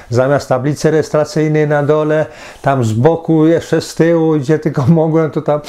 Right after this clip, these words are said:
tę Harmonię kazałem to malować. No, y, co tam jeszcze? Aha, w ten czas był problem, y, w ten czas z pomalowaniem korpusu,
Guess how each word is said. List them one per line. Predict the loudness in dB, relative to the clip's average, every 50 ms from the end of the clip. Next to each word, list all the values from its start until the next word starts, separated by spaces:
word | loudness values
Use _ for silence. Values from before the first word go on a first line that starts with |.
| -12 -12 -14 -16 -20 -14 _
tę | -2 0 0 0
Harmonię | 2 0 0 0 0 0 0 0 0 0 0
kazałem | 0 -2 0 0 0 0 -2 -2
to | -2 -4 -2
malować. | 0 0 0 0 0 0 -2 -2 -4 -4 -6 -10 -18 -20 _ _ _ _ _ _ _ _ _ -20 -20 -20 -20 -20 -20 -16 -8 -4
No, | -2 0 2 2 2 0 -2 -4 -10 _ _ -20 -20 _ -20 -20 -20 -20 -20 _ _ -10
y, | -6 -4 -2 0 0 2 0 0 0
co | -2 -2 -4
tam | -2 -2 -2 -2 0 0
jeszcze? | 0 0 -2 -4 -8 -16 -8 -6 -4 -4 -4 -6 -10 -8 -6
Aha, | -2 -2 0 0 0 -2 -2 -6 -10 -10 -8 -6
w | -6 -4
ten | -2 -2 0 0
czas | 0 0 0 2
był | 2 2 2
problem, | 0 -2 -4 -2 -2 -2 -2 -2 -4 -2 -2 -2 -2 -2 -4
y, | -4 -6 -8 -6 -4 -2 0 2 2 2 2 2 2 0 0
w | -2 -2 -4
ten | -2 -2 -2 -2 -2
czas | -2 -2 -2 -2 -2 -6
z | -12 -8
pomalowaniem | -4 -2 -2 0 0 0 0 0 0 0 0 0 0 -2 -2
korpusu, | -2 -2 -2 -2 -2 -2 0 0 0 -2 -2 -4 -6 -6 -6